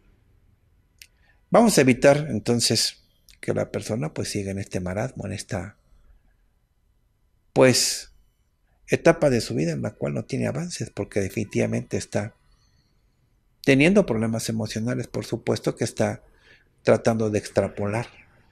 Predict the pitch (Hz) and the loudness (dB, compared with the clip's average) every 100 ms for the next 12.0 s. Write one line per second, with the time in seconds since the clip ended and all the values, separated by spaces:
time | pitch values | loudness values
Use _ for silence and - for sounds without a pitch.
0 | _ _ _ _ _ _ _ _ _ _ | _ _ _ _ _ _ _ _ _ _
1 | 120 127 123 123 117 143 139 120 98 107 | 2 2 4 4 4 -2 0 0 0 -2
2 | 123 - - _ _ - _ _ _ - | -6 -12 -20 _ _ -20 _ _ _ -12
3 | 113 113 - 120 113 107 98 - 104 110 | -2 -2 2 2 2 2 0 0 2 2
4 | 104 - - - - - _ _ _ _ | 0 -6 -20 -20 -20 -20 _ _ _ _
5 | 123 120 123 120 117 - 127 113 143 135 | 0 4 6 6 4 2 0 2 0 0
6 | 101 113 107 - _ - 110 131 226 - | 2 2 2 -4 _ -6 0 2 0 -4
7 | - - _ _ _ _ - 127 120 127 | -20 -20 _ _ _ _ 2 4 6 4
8 | 180 214 127 117 117 113 - - 175 156 | 2 4 2 2 2 2 0 0 2 4
9 | 110 - 113 104 107 151 139 95 113 107 | 0 0 -2 -2 -4 -4 -4 -4 -2 -2
10 | 101 113 101 - 107 104 98 - 131 120 | -4 -4 -2 -2 -2 -2 -2 -2 -2 -2
11 | - 104 - 107 101 101 95 - 110 107 | -2 -2 -4 -6 -4 -4 -4 -2 -4 -4